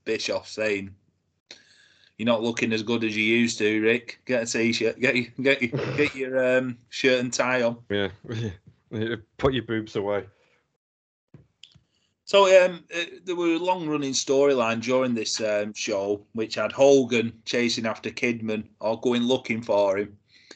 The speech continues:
Speaker 1: Eventually finds him in a storage unit. So they have a bit of a, a scuffle. Hogan overwhelms Kidman again,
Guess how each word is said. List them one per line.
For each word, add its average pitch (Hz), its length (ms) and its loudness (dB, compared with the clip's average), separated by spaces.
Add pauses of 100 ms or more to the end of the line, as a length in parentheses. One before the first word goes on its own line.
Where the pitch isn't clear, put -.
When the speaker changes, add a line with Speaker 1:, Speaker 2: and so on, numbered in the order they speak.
(200)
Speaker 1:
Eventually 220 400 4
finds 190 380 4
him 139 100 0
in 127 100 -2
a 123 60 -4
storage 151 640 2
unit. 110 520 2 (1040)
So 131 260 4
they 147 140 4
have 147 160 6
a 120 60 0
bit 113 240 0
of 113 120 -2
a, - 60 -20 (460)
a - 20 -8
scuffle. 117 720 -2 (440)
Hogan 147 420 6
overwhelms 127 640 6
Kidman 120 480 -2
again, 113 400 -2